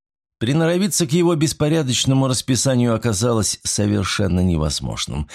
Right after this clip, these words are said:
и давно уже было условлено, что обед подаётся ровно в семь,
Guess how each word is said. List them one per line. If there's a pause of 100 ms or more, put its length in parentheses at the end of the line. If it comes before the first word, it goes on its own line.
(160)
и
давно
уже
было
условлено,
что
обед
подаётся
ровно
в
семь,